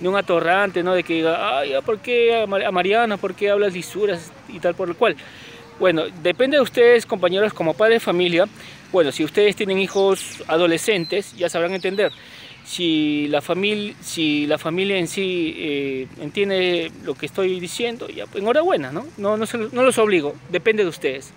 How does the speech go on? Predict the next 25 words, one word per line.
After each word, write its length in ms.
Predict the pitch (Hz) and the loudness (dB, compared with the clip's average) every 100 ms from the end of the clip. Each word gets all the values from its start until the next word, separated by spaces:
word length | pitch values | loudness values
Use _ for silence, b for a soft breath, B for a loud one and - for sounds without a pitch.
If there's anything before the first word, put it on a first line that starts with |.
| - | -20
Ustedes 220 | 175 220 208 | -6 -4 -2
tienen, 220 | 220 208 | -4 -4
como 160 | 180 | -2
dice, 180 | 175 190 | -2 -2
el 60 | 180 | -6
control 320 | 156 156 180 | -6 -2 -2
remoto 400 | 165 170 170 160 | -2 -2 -2 0
de, 180 | 139 123 B B | -2 -4 B B
de 100 | 160 | -10
su 100 | 147 | -8
televisor 580 | 156 151 147 - 196 233 B B B B - | -2 0 0 0 2 2 B B B B -14
y 200 | 170 156 | -4 -2
el 80 | 147 | -2
control 240 | 147 156 165 | -2 -2 0
remoto 260 | 165 165 | -2 -4
de 40 | 160 | -8
su 100 | 170 | -8
computadora, 480 | 151 139 220 196 | -10 -2 0 0
se 100 | - | -2
podría 200 | - 135 | -8 -6
decir. 220 | 143 202 160 B B B - | -4 -2 -4 B B B -14
Mejor 220 | 160 180 | -4 0
dicho, 180 | 175 170 | 0 0
el 60 | 165 | 0
mouse. 300 | 160 117 | 0 -2